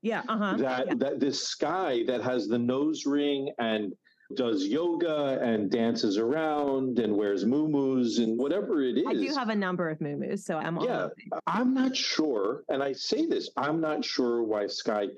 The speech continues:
Speaker 2: can't still be a Christian.
Speaker 1: Yeah.
Speaker 2: I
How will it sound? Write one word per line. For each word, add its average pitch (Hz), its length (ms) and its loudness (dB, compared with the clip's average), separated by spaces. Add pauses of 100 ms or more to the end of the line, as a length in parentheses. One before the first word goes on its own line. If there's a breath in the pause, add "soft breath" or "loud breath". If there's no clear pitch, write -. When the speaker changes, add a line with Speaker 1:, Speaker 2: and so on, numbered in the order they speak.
Speaker 2:
can't 95 260 -2
still 95 460 -2
be 82 300 -2
a - 60 -2
Christian. - 460 -4 (180)
Speaker 1:
Yeah. 175 340 -4 (580)
Speaker 2:
I 185 180 -2